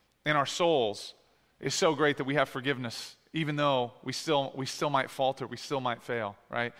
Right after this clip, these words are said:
Becoming a Christian doesn't mean you're without sin. In fact, sometimes I've seen it. Christians can sin a lot. <laughs> But the grace of Christ is greater.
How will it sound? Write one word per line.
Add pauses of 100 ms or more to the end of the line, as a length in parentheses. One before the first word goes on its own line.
(120)
Becoming
a
Christian
doesn't
mean (180)
you're
without
sin. (260)
In
fact,
sometimes
I've
seen
it.
Christians
can
sin
a
lot.
<laughs> (720)
But
the
grace
of
Christ
is
greater.